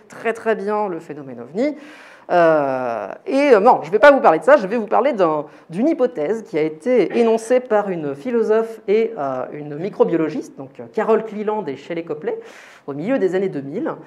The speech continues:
Et c'est une hypothèse que j'aime beaucoup, c'est l'hypothèse des biosphères de l'ombre. Alors c'est un nom qui, qui est super catchy.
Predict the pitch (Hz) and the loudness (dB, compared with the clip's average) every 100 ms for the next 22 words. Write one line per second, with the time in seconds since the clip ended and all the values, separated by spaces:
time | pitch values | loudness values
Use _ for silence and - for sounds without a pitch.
0 | - - - _ _ 226 285 269 226 233 | -20 -20 -20 _ _ 0 2 0 0 0
1 | 294 359 214 233 180 196 - 196 - 175 | 0 0 0 0 0 -2 -6 -16 -8 -8
2 | 185 185 262 170 143 156 262 247 - 269 | -4 -2 -2 -4 -10 -6 -4 -4 -4 -4
3 | 170 156 135 123 120 - _ - - - | -4 -8 -8 -12 -16 -20 _ -20 -20 -20
4 | _ _ - 139 - 180 139 165 214 214 | _ _ -20 -20 -10 -8 -6 -4 -6 -8
5 | 165 180 131 - 135 - 202 226 - 151 | -12 -12 -12 -14 -20 -18 -8 -8 -6 -8
6 | 123 | -12